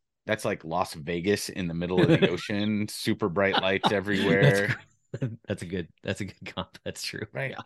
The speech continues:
Speaker 1: But somewhere in the
Speaker 2: Yeah.
Speaker 1: middle would have been nice.
Speaker 2: Yeah.
Speaker 1: Right. I feel like we had Las Vegas, underwater city, and then we had Gotham,
Speaker 2: <laughs>
Speaker 1: underwater city.
Speaker 2: <laughs> And we needed something in between. We
Speaker 1: And we
Speaker 2: needed
Speaker 1: needed
Speaker 2: Metropolis.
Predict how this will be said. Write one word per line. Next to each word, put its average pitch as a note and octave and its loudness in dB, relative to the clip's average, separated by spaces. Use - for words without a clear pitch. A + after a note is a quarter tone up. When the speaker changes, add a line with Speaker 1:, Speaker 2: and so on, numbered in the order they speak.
Speaker 1:
But E3+ -2
somewhere A3+ 4
in C3 6
the A2 2
Speaker 2:
Yeah. G2 -2
Speaker 1:
middle G2 2
would D#2+ -6
have C#2+ -8
been C2+ -12
nice. - -20
Speaker 2:
Yeah. E2 -4
Speaker 1:
Right. F#2 2
I A2+ -2
feel D#3+ 6
like D#3+ 6
we C3+ 2
had A2 2
Las A2 0
Vegas, G2+ -4
underwater E2 -2
city, D2+ -10
and G#2+ -2
then C#3+ 4
we D3+ 2
had B2+ 0
Gotham, D2+ 0
Speaker 2:
<laughs> C3 2
Speaker 1:
underwater D3 2
city. - -2
Speaker 2:
<laughs> - 2
And D#3 0
we C3 4
needed A2 0
something F#2+ -2
in F2 -4
between. E2+ -4
We A#2+ 2
Speaker 1:
And B3 8
we A3+ 8
Speaker 2:
needed - 6
Speaker 1:
needed D4+ 6
Speaker 2:
Metropolis. - 6